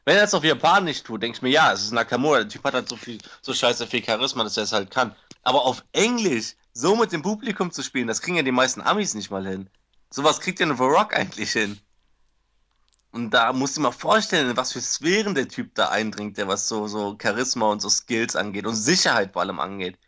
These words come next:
Er ist sich sicher, dass es gut ankommt. Und ja, Statistiken.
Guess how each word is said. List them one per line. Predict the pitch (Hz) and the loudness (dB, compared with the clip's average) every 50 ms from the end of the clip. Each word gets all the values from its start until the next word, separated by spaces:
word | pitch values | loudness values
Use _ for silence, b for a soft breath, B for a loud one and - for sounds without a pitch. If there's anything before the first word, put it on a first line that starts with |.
| _ _ _ _ _ _ _ | _ _ _ _ _ _ _
Er | - 139 | 0 2
ist | 160 147 | 2 2
sich | 151 123 | 2 0
sicher, | - - 175 - - 143 | 0 0 0 0 0 0
dass | 110 107 | 0 -2
es | - - - | -2 -4 -6
gut | - 101 - | -8 -8 -8
ankommt. | - - 95 95 - - 90 90 95 - - _ _ _ _ _ _ _ _ _ _ _ _ _ _ _ _ _ _ _ _ _ _ _ _ _ | -6 -8 -8 -8 -10 -12 -12 -12 -12 -14 -18 _ _ _ _ _ _ _ _ _ _ _ _ _ _ _ _ _ _ _ _ _ _ _ _ _
Und | - - 135 | -6 -2 2
ja, | 139 135 | 2 4
Statistiken. | 123 - 127 - - 131 117 - - 117 - - 110 110 107 101 | 4 4 2 2 0 -2 -2 -2 -4 -6 -6 -6 -8 -8 -8 -8